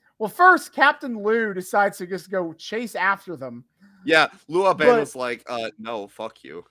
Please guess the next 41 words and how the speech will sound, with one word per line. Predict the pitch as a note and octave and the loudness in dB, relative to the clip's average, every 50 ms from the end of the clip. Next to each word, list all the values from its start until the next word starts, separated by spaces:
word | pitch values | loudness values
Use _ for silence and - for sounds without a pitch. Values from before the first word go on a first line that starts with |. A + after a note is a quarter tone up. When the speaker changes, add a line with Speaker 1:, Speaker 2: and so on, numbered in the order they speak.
| _ _ _ _ _ - | _ _ _ _ _ -10
Speaker 1:
But | E3+ F3+ | -8 -2
Earl | G#3 C4+ D#4 E4+ E4 D4 | 0 2 4 6 4 4
Hebner, | B3 A#3 B3 C4 B3+ A#3+ A3 G3+ F3+ F3+ | 4 4 0 0 0 -4 -6 -6 -6 -6
who | G3+ G3+ | -8 -8
is | F#3+ E3 | -10 -8
the | D#3+ F3+ | -10 -8
referee | F3 F3+ F#3+ G3 F#3+ - G3+ G3 F#3+ F#3 | -4 -2 -4 -4 -4 -6 -8 -8 -8 -8
of | D#3+ | -8
this | D#3 D#3+ C#3+ - | -10 -12 -12 -10
match, | D#3 D#3+ D#3+ D#3 D3 C#3+ - | -10 -8 -8 -8 -10 -12 -14
decides, | - E3 D3+ - F3+ F3 E3+ E3 E3 D3+ C#3+ E3+ - E3+ | -20 -20 -12 -6 -4 -2 -2 -2 -4 -8 -12 -18 -16 -12
"Nuh-uh," | E3 F3 G3 G#3+ A3 - F3 E3+ D#3 C#3 C3+ D3+ - _ _ _ B3 A#3+ - | -6 -2 -2 -2 -2 -2 -6 -8 -8 -8 -10 -14 -16 _ _ _ -20 -16 -12
and | - F#3+ F#3 | -10 -8 -8
he | G#3 A3 | -8 -6
goes | F#3 A3 A#3+ C4+ C#4 - | 0 0 0 0 0 -2
to | - B3+ | -6 -4
Howard | G3+ A3+ A3 A3+ A#3+ A#3 G3 - | 0 2 2 2 2 0 -4 -6
Finkel, | - A3 G#3 F#3+ F#3+ G#3 | -10 -10 -10 -8 -8 -8
the | F#3 F#3+ | -8 -8
ring | F3+ F#3+ G#3 G#3 G3+ | -8 -8 -8 -8 -8
announcer, | F#3+ F3 E3 D#3+ D#3 D#3 - - E3+ D#3+ | -8 -6 -6 -6 -6 -6 -8 -8 -8 -8
and | D#3+ D#3 | -8 -2
Howard | D#3+ G3+ A3+ A#3 A#3+ A3 - | 0 0 2 2 0 -2 -4
Finkel | - A3+ A3+ G#3 G#3 G#3+ | -6 -8 -8 -8 -10 -6
goes, | F#3 G3 F#3+ F#3+ F#3 E3 - _ _ - - - D4 D4 C#4+ C4+ - _ - | 0 2 2 2 0 -2 -8 _ _ -20 -20 -20 -20 -20 -20 -20 -14 _ 2
uh, | G3 G3 G3 G3+ G3+ | 4 6 6 6 6
"If | A3+ A#3 - - | 4 2 2 0
the | A3 B3 | -2 -2
Quebecers | B3 C4 B3+ G3 A#3 D#4+ F4+ F4 F4+ F4+ F4 D#4 A#3 A3 | 0 0 2 6 8 8 8 6 6 2 2 2 0 -2
do | C#4 | 0
not | C4+ C#4 D#4+ F4 F4 D#4+ - - _ _ - | 4 8 10 10 10 8 4 -4 _ _ -10
get | F3 D4 D#4 C#4 | -8 -8 2 4
back | D4+ D#4+ E4+ D#4+ C#4 | 6 6 6 6 4
in | D#4+ D#4 | 0 -2
the | D#4+ D#4 | -2 -2
ring | D#4 D#4+ D#4+ D#4 D4+ | 0 0 0 2 4
by | D#4 D4+ | 4 4
the | D4 C#4+ | 4 4
count | C#4+ C#4+ D4 D4 D4 C#4+ | 2 2 2 2 2 2
of | C#4+ | 0
ten, | - D4 D4 C#4+ C#4+ C#4 C4+ | 0 0 2 2 0 0 -4